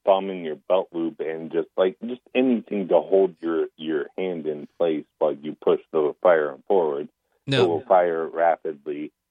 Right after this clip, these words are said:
Speaker 1: You don't need any sort of device. It's kinda stupid. Um, the people that are fighting for bump stock, I, I, I don't know.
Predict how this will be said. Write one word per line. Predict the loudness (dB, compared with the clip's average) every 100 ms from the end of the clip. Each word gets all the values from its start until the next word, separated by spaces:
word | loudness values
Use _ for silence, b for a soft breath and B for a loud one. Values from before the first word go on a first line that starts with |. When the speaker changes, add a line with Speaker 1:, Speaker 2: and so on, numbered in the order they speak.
| _
Speaker 1:
You | -10 -6
don't | -4 -6 -10
need | -10 -6
any | -6 -6 -10 -4
sort | -2 -2
of | -4 -8
device. | 0 2 2 -2
It's | -10 -6 0
kinda | 0 0 -8
stupid. | -8 -6 -2 -2 -2 -4
Um, | -4 -2 -6 -8 -6
the | -6
people | -4 -2 2 2
that | 4 2 4
are | 2 2 0 _ _ _ _ -4
fighting | -2 -2 -6 -6
for | -4
bump | 0 -2 -2 0
stock, | 4 4 2 _ _ _ -20 -8
I, | -6 -6 -6
I, | -6 -4 -2
I | -2
don't | -2 -8
know. | -8 -6 -6